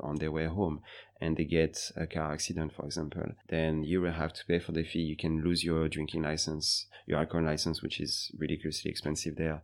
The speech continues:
Um, you can lose your license to open the bar, everything. So people are trained to be careful and look after the guests. Uh, but here in, in, in South Korea, in Seoul, no one knows or care about that. So it's, it's been, it's been a, one of my battle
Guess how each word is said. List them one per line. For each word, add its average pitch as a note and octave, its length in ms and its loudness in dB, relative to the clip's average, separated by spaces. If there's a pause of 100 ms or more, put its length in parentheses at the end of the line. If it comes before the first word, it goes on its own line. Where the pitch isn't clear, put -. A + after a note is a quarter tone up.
(140)
Um, D2+ 460 0
you D#2+ 100 -6
can E2 280 2
lose E2+ 260 2
your E2 160 0
license D#2+ 400 0
to D#2 100 -4
open F2 240 -2
the E2+ 60 2
bar, D2+ 460 -2
everything. E2 400 -6 (320)
So - 140 0
people F#2+ 320 4
are D#2 100 6
trained F2 340 4
to - 80 -8
be E2 100 2
careful E2+ 460 2
and D2+ 160 2
look D#2+ 140 0
after - 300 -2
the D2+ 100 -2
guests. - 360 -2 (260)
Uh, D2+ 300 0
but D#2+ 280 4
here A2 360 2
in, D#2 240 4
in, D#2 440 0
in E2 140 -2
South E2 260 -2
Korea, D#2 260 -2
in D#2 120 -4
Seoul, E2 340 -2 (320)
no F2 80 0
one E2 240 2
knows G2 340 4
or D#2+ 100 0
care E2+ 220 0
about D2 260 0
that. D#2+ 280 2 (540)
So - 300 2
it's, - 360 2
it's F#2 180 -2
been, B2 480 4
it's F#2 120 0
been C3 200 4
a, E2+ 300 4
one F2 160 2
of F2+ 100 2
my E2 140 4
battle E2 380 0